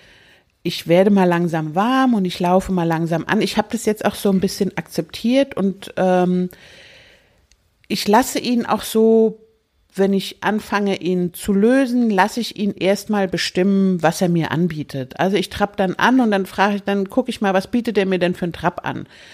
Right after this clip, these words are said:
Dann lasse ich ihn auch einen Moment mal so traben, wie er mir das anbietet und fange dann nach wie vor ganz langsam an, ihn aufzufordern, „Komm, ich hätte gern ein bisschen mehr, noch ein bisschen mehr, noch ein bisschen mehr.“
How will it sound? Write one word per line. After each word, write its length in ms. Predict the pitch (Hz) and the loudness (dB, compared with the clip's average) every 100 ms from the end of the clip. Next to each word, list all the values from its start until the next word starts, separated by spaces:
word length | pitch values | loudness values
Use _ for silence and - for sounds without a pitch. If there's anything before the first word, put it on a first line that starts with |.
| - - - | -20 -16 -2
Dann 100 | 196 | 2
lasse 220 | 247 285 | 2 0
ich 100 | 254 | -2
ihn 140 | 233 | 0
auch 140 | 180 196 | 0 2
einen 100 | 190 | 2
Moment 440 | 185 185 180 185 | 4 4 2 2
mal 300 | 190 175 165 | 0 0 -2
so 240 | 156 180 202 | 0 2 0
traben, 560 | - 175 185 190 190 | -2 -2 0 2 0
wie 140 | 170 131 | 0 2
er 160 | 160 | 4
mir 100 | 185 | 4
das 160 | 165 - | 0 -4
anbietet 560 | - 208 233 240 240 - | 0 0 0 0 -2 -4
und 140 | 175 | -8
fange 300 | - 202 226 | -2 -2 0
dann 240 | 214 196 - _ - | 0 -2 -6 _ -6
nach 300 | 170 208 - | 0 2 2
wie 80 | 226 | -2
vor 220 | - 196 | 0 2
ganz 260 | 196 233 233 | 2 0 0
langsam 360 | 208 220 202 - | 0 2 0 0
an, 140 | 185 | 0
ihn 120 | 202 - | 0 2
aufzufordern, 680 | 185 - 202 - 170 165 | 0 0 -4 -2 -2 -2
„Komm, 200 | - 277 | 0 0
ich 100 | 240 | 0
hätte 100 | 196 | -4
gern 160 | - 175 | -4 -4
ein 20 | |
bisschen 300 | 160 - 151 | -4 -8 -4
mehr, 320 | 160 240 226 | -2 -2 -2
noch 200 | 175 190 | -2 -2
ein 80 | 254 | -2
bisschen 300 | 214 - 196 | -4 -6 -6
mehr, 160 | 196 185 | -2 0
noch 160 | 180 196 | 0 0
ein 60 | |
bisschen 320 | 170 - 165 | -2 -6 -8
mehr.“ 220 | 151 131 | -6 -8